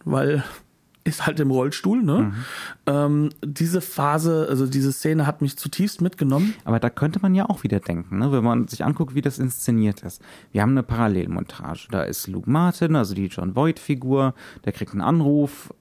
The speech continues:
Speaker 2: von, ne, seinem Kumpel, der noch im Krankenhaus ist. Ähm, und das ist irgendwie besorgniserregend und er denkt sich, er sollte da jetzt hin, weil das klingt alles nicht so gut. Ne, das Gespräch wird auch plötzlich abgebrochen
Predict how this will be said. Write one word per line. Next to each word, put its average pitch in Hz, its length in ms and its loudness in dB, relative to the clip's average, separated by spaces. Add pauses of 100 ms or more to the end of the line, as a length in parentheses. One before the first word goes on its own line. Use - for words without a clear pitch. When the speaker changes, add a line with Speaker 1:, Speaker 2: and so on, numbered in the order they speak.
Speaker 2:
von, 117 840 0
ne, 151 180 4
seinem 107 280 2
Kumpel, 143 400 2
der 110 80 4
noch 98 140 0
im 95 100 -4
Krankenhaus 113 640 -4
ist. - 340 -4 (560)
Ähm, 104 400 2
und 104 800 -2
das 104 260 -6
ist 104 140 -14 (260)
irgendwie 107 600 0
besorgniserregend 107 1080 0
und 98 380 -4
er 107 120 -2
denkt 101 240 -2
sich, 104 220 -6
er 101 120 -4
sollte 95 280 -2
da 92 120 -2
jetzt 90 200 -6
hin, 85 240 -4
weil 80 160 -6
das - 240 -12
klingt - 280 -6
alles 95 240 -6
nicht 98 140 -12
so 92 140 -10
gut. 92 260 -12 (380)
Ne, 127 120 2
das - 300 -4
Gespräch 95 480 -4
wird 101 80 -6
auch 90 140 -6 (180)
plötzlich - 380 -4
abgebrochen 110 880 0